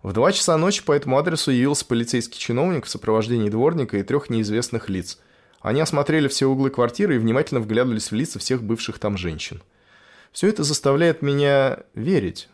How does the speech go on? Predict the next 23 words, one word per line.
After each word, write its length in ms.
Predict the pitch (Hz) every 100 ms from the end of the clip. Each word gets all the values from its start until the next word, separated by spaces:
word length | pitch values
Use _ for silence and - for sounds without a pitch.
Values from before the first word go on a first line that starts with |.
| _
доходящим 640 | - 104 113 117 113 110 98
до 60 |
меня 160 | 98 92
слухам 500 | - 160 - 107 -
о 120 | 123
розысках 580 | 123 95 85 - - - - - _
и 60 | 107
о 100 | 120
том, 160 | 190
что 200 | 196 135
имеется 300 | 120 123 -
приказ 540 | - 104 135 160 - _
преследовать 580 | - 113 - 131 147 139
меня 340 | 101 98 117 -
административным 760 | 98 95 92 92 90 120 113
порядком. 500 | 101 95 80 - - - _ _
Я 180 | 104 135
готова 380 | 180 160 156 156
была 240 | 127 123
беспрекословно 720 | 123 110 120 - 120 131 110 92
подчиниться 520 | - - 104 98 -
приговору 440 | 101 101 107 101
суда 380 | 95 - 104 170